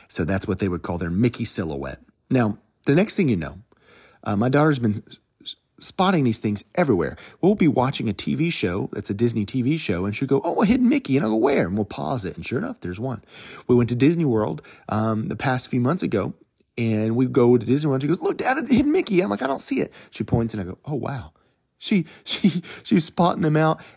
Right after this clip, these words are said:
everywhere through movies, through parks, and often I overlook 'em because I'm not really looking for them.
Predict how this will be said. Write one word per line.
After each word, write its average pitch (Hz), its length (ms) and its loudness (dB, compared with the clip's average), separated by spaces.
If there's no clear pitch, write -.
everywhere 165 960 2
through 131 220 -4
movies, 156 580 4
through 120 220 0
parks, 151 560 -4
and 170 140 2
often 269 260 0
I 165 60 4
overlook 240 480 4
'em 165 160 -2
because 131 220 -4
I'm 185 80 0
not 185 120 0
really 143 180 2
looking 139 320 0
for 80 180 -8
them. 71 180 -14